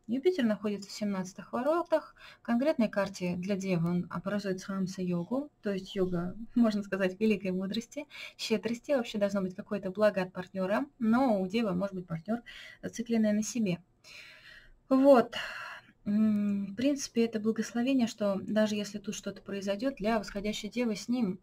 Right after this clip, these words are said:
может ничего не случиться, потому что Юпитер, м, облагораживает первый дом. Вот. И,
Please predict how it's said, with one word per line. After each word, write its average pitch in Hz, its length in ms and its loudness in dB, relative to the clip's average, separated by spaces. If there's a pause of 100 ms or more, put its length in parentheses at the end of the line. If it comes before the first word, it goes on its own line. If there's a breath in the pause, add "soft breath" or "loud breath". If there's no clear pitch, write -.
может 196 340 -4
ничего 202 260 -6
не 190 80 -4
случиться, 254 420 -8
потому 196 200 -8
что 185 180 -12
Юпитер, 202 440 -12 (100)
м, 180 380 -4
облагораживает 196 640 -2
первый 190 260 -6
дом. 175 240 -4 (880 loud breath)
Вот. 208 440 0
И, 370 400 6